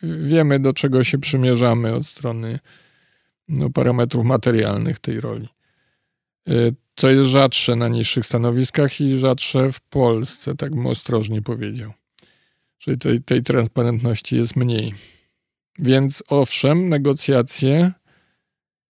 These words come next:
i oczywiście to jest też coś, w czym wspieramy. Znaczy zarówno od strony pewnych technik negocjacyjnych i tutaj, y, no, mamy w programach outplacementowych, są na ten temat webinary, są grupowe wydarzenia, ale oczywiście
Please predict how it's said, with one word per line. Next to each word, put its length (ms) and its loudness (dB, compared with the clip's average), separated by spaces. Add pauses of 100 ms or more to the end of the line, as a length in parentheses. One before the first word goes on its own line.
(180)
i 140 2
oczywiście 420 0
to 100 2
jest 180 6
też 240 4 (560)
coś, 260 4
w 120 -10
czym 260 0
wspieramy. 580 2 (280)
Znaczy 260 0
zarówno 760 2 (320)
od 100 -4
strony 440 -2
pewnych 360 -4
technik 420 2
negocjacyjnych 1200 0
i 80 -4
tutaj, 500 -2 (760)
y, 440 -2
no, 120 0
mamy 280 2
w 60 -8
programach 640 2
outplacementowych, 800 -2
są 140 -4
na 120 -2
ten 180 -6
temat 300 -2
webinary, 600 2
są 220 -4
grupowe 640 2 (480)
wydarzenia, 460 4
ale 120 6
oczywiście 460 2